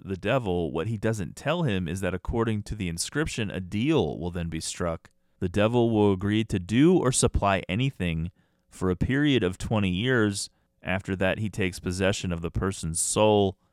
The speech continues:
Furthermore, that person must then spend eternity in hell, cursing God, which rules out any chance of redemption.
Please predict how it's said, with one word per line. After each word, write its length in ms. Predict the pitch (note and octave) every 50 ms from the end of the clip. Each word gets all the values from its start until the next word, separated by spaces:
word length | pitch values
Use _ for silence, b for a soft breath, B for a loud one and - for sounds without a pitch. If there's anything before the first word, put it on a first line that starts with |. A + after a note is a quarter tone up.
| _ _
Furthermore, 680 | - - B2+ C3 D3 D3 D3+ C3+ C3 B2+ B2 B2 A#2+
that 160 | A#2 A2 F#2+
person 380 | - - A2+ G#2+ - - G#2 G2
must 320 | G2 G2 F#2+ F#2+ - G2
then 220 | G2+ G2+ A2 A#2+ C3
spend 400 | - - - A#2 A2 A2+ A2 F#2+
eternity 540 | - D#2+ - - G#2 G#2 G2+ G2 F#2+ F#2 E2+
in 100 | D#2 E2
hell, 380 | F2 F2+ F#2 F2+ F2 F2+ F2 _ _ _ _ _ _ _ _ _ _ -
cursing 500 | - - C3 C3 - - D3 B2 G2+ F#2
God, 480 | - G2 F#2+ E2+ D2+ D2 D2+ D#2 - - _ _ _ _ _ _ _ _ _ -
which 220 | - F2+ - -
rules 300 | - G2 G2 G2 G2 F#2 F#2+
out 220 | F2+ F2 F2 - -
any 200 | E2 E2+ E2 E2
chance 440 | - - D#2+ D#2+ D#2+ D#2 E2 -
of 200 | - - D#2 -
redemption. 680 | D2 D2+ D2+ E2+ F2 F#2 F#2 - - F2 E2+ D#2+ G#2